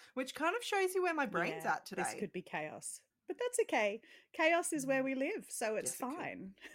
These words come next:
Speaker 2: <laughs>
Speaker 1: Welcome to my realm.
Speaker 2: <laughs>
Speaker 1: <laughs> Before we get into it, do we have any news?
Speaker 2: Mm,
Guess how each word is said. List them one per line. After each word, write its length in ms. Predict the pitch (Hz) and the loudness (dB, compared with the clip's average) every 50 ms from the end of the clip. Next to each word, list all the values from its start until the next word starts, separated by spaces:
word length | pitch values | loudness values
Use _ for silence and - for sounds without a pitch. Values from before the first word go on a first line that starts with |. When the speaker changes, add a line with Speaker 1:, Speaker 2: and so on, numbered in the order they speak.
| - 320 - 339 330 - - - 427 - - _ _ _ _ _ _ _ _ - | 8 8 8 4 2 2 0 -6 -8 -8 -8 _ _ _ _ _ _ _ _ -10
Speaker 2:
<laughs> 800 | - - - - - _ _ _ _ _ - - - - - - | -8 -6 -6 -10 -10 _ _ _ _ _ -14 -12 -12 -12 -4 0
Speaker 1:
Welcome 400 | 202 214 202 208 - 180 165 160 | 0 0 0 0 -2 -6 -6 -4
to 120 | - 214 | -4 -2
my 160 | 190 170 175 165 | 0 0 0 0
realm. 460 | 156 175 175 170 160 156 151 147 - _ | 2 0 0 0 0 -4 -6 -12 -2 _
Speaker 2:
<laughs> 760 | 285 262 226 233 220 226 277 240 247 233 226 214 202 202 190 - _ | 2 4 4 4 6 6 8 8 8 6 6 2 -2 -4 -8 -8 _
Speaker 1:
<laughs> 760 | 240 247 - 320 311 277 254 240 - - - - - - - | 0 2 4 4 4 4 2 0 0 -2 -8 -16 -20 -4 -2
Before 300 | 233 233 220 - 247 220 | 0 0 2 2 2 2
we 100 | 226 233 | 2 2
get 140 | 208 226 214 | 2 0 0
into 260 | 220 220 226 - - | 0 -2 -2 -2 -2
it, 120 | 214 - | -2 -2
do 80 | - 196 | -2 0
we 100 | 196 202 | 2 2
have 240 | 247 262 254 254 247 | 4 4 4 4 4
any 200 | 247 240 233 226 | 2 0 -2 -2
news? 720 | 214 214 220 226 208 175 156 156 143 - - - - - - _ - | -2 -2 -2 -2 -2 -2 -4 -6 -10 -12 -12 -12 -12 -14 -14 _ -8
Speaker 2:
Mm, 760 | 359 403 392 392 392 392 381 381 381 381 381 381 370 370 392 | -6 -4 -4 -2 -2 -2 -2 0 0 0 0 0 0 0 -2